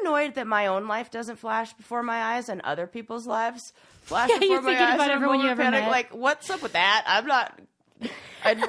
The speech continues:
Speaker 1: I'd really like
Speaker 2: <laughs> Yeah,
Speaker 1: that
Speaker 2: that's a
Speaker 1: to be about
Speaker 2: glitch.
Speaker 1: me in that moment, not to be, like, selfish, but, you know.
Speaker 2: Yeah, it does feel like the panic response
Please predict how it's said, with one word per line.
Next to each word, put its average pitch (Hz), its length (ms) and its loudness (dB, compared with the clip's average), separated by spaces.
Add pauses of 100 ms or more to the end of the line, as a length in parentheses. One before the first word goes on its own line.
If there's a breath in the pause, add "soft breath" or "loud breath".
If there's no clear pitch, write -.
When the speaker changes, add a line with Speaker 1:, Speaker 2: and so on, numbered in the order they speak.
Speaker 1:
I'd 240 180 2
really 294 220 2
like 240 200 4
Speaker 2:
<laughs> - 20 0
Yeah, 254 80 2
Speaker 1:
that 220 80 6
Speaker 2:
that's 240 120 0
a - 40 0
Speaker 1:
to - 40 0
be 220 140 4
about 226 240 4
Speaker 2:
glitch. 240 40 -2
Speaker 1:
me 254 320 2
in 262 80 0
that 262 160 4
moment, 269 400 0
not 226 200 2
to 247 100 -10
be, 247 120 -10
like, 247 200 -4
selfish, 214 600 -2
but, 165 260 -4 (100)
you 127 140 -6
know. 160 280 -4 (1160 loud breath)
Speaker 2:
Yeah, 254 360 -2
it 214 100 -6
does 349 240 -2
feel 480 180 0 (140)
like 453 100 -4
the - 80 -2 (120)
panic 247 320 -2
response 269 580 -4